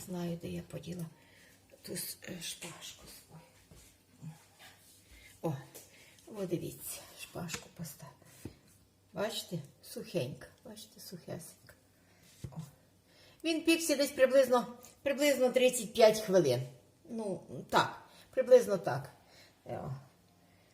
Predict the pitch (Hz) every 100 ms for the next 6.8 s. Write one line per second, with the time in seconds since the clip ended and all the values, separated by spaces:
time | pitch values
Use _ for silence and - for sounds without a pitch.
0 | _ _ _ _ - - - _ _ _
1 | _ _ - 139 - _ _ _ _ _
2 | _ - 247 247 - - - 214 - 139
3 | - - - - - - - - 247 226
4 | 214 208 208 196 - 190 175 170 - -
5 | - - - - _ 220 202 196 185 180
6 | 185 - 180 170 160 175 156 156